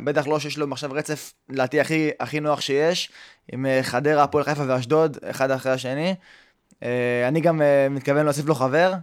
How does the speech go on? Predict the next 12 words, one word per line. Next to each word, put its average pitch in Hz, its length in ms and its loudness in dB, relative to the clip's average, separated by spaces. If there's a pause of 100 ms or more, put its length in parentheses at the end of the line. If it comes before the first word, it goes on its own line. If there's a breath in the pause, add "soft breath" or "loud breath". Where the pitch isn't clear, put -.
(160)
כנראה 135 300 -2
את 143 80 0
חבשי, 165 420 2 (580 loud breath)
אם, 135 200 -4
אה, 127 580 2
אם 143 100 -2
יהיה 143 160 2
כשיר, 151 420 0
ואם 147 200 0
לא, 147 160 2
אז, 123 160 -2
אה, 120 680 0